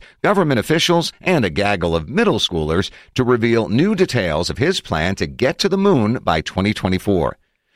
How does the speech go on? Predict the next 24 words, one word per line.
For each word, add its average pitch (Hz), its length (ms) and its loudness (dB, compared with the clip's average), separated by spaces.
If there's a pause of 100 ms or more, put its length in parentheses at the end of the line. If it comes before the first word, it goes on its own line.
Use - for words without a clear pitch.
(200)
Blue 180 300 4
Origin 117 580 2
is 78 140 -2
going 104 240 0
to 87 80 2
send 165 400 0
humans 113 540 0
to 98 120 -2
space 123 540 -2
on 85 240 0
New 185 220 2
Shepard - 560 0
later 123 320 2
this 131 240 -2
year 71 280 -2 (220)
and 98 180 0
has 92 320 -2
unveiled 95 440 0
a 80 80 -2
lunar 135 420 0
lander 113 600 0
called 90 400 -2
Blue 156 280 2
Moon 123 440 2